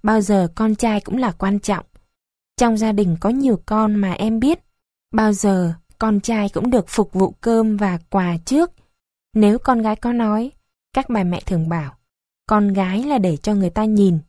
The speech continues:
chứ không được nói." Vậy mà thầy hiệu trưởng đã bảo Oe là phải chăm sóc, giúp đỡ các bạn gái. Thật lạ quá đối với Toto-chan. Và em nghĩ, thế thì tốt biết mấy.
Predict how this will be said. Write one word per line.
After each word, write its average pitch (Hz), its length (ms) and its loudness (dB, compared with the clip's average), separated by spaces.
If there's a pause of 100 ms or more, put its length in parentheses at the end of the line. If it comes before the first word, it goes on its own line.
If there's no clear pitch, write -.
(260)
chứ 208 120 0
không 233 260 0
được 208 160 -2
nói." 196 360 0 (880)
Vậy 180 320 0
mà 180 420 0
thầy 180 160 -2
hiệu 175 260 -2
trưởng 165 280 0
đã 147 100 -6
bảo 208 320 -4
Oe 226 280 -2
là 185 180 -4
phải 165 300 -4
chăm 240 220 -4
sóc, 311 340 -4 (340)
giúp 285 240 0
đỡ 233 240 0
các 311 140 -6
bạn 247 200 -4
gái. 185 400 -4 (560)
Thật 196 180 0
lạ 180 280 -2 (100)
quá 220 320 -4 (200)
đối 233 180 0
với 254 140 0
Toto-chan. 240 800 -2 (640)
Và 170 180 -2
em 208 240 0
nghĩ, 226 260 0 (380)
thế 233 240 0
thì 277 120 -2
tốt 302 300 -2
biết 311 200 -2
mấy. 233 340 0